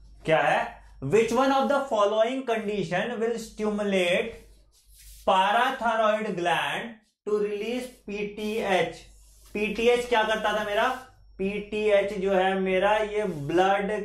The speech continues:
कैल्शियम लेवल इंक्रीज करता था, टू प्लस लेवल इंक्रीज करता था। तो अगर ब्लड कैल्शियम लेवल कम हो गया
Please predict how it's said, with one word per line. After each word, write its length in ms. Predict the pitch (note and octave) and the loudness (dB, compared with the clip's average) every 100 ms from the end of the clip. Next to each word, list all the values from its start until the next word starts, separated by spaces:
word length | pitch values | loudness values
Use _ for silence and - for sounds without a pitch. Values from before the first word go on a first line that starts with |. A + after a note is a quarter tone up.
| - | 0
कैल्शियम 800 | F3+ F3 F3 - F#3+ F#3+ F#3+ F#3+ | 2 2 0 -2 0 2 2 0
लेवल 560 | F3+ E3+ E3 F3 F3+ F3+ | 0 0 0 4 4 4
इंक्रीज 680 | F3 D#3+ C3+ D3 D#3+ D#3 C#3 | 2 -2 -4 -2 -2 -4 -2
करता 380 | D3 C3+ C3 C#3 C#3 - | 0 0 0 0 0 0
था, 180 | C3 A2 - - - - - - - | -2 -2 -4 -14 -20 -20 -20 -20 -8
टू 120 | C3+ C3 | -4 -2
प्लस 220 | C3+ D3 D3 | 0 0 0
लेवल 280 | C#3+ F3 F3+ | 2 2 2
इंक्रीज 440 | C#3+ C3+ C#3+ C#3+ | 0 -4 -4 -4
करता 360 | D3 C3+ - B2+ | -2 -2 0 0
था। 180 | D#3+ G3+ - - _ | 2 0 -2 -12 _
तो 60 | B2+ | -8
अगर 460 | - D3 F3+ G#3+ F#3 | -2 0 2 0 0
ब्लड 420 | C#3+ F3 F#3+ F#3+ | 0 0 0 -2
कैल्शियम 480 | F#3+ E3+ E3 F#3 F#3 | -2 0 -2 -4 -6
लेवल 360 | E3+ D#3+ F3+ F#3+ F#3+ | -2 0 2 0 0
कम 200 | G3 G3 | 0 2
हो 160 | F3+ B2+ | 2 0
गया 260 | A#2 G#2+ | -2 -4